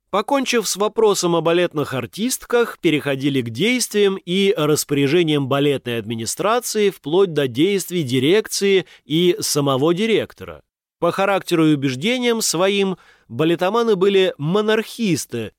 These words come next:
приверженцы старины воображаемых традиций, а в сущности рутины.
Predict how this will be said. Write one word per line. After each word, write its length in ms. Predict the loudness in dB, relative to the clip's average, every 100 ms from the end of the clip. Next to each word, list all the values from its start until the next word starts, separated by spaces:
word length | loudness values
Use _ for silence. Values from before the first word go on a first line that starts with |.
| _ _
приверженцы 800 | -4 0 2 2 0 -2 0 0
старины 720 | -2 0 0 2 2 0 0 -2
воображаемых 1160 | -2 0 0 0 0 0 2 2 2 2 0 0
традиций, 800 | -2 -2 -2 -4 -4 -4 -4 -4
а 260 | -2 -2 -2
в 40 | -4
сущности 800 | -8 -8 -6 -6 -6 0 0 2
рутины. 840 | 0 0 -4 -6 -4 -4 -8 -18